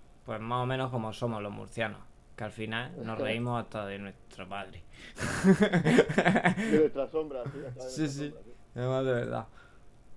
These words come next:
Speaker 1: Y bueno, como he dicho, él es Luis, eh, yo soy Dani. <clears throat> Y el podcast este, pues eso, vamos a hablar un poco de todo, sin conocimiento de nada.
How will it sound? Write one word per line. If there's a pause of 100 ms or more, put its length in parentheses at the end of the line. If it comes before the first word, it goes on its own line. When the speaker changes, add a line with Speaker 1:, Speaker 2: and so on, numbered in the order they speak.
(140)
Speaker 1:
Y
bueno,
como
he
dicho,
él
es
Luis,
eh,
yo
soy
Dani. (720)
<clears throat>
Y
el
podcast
este,
pues
eso,
vamos
a
hablar
un
poco
de
todo,
sin
conocimiento
de
nada.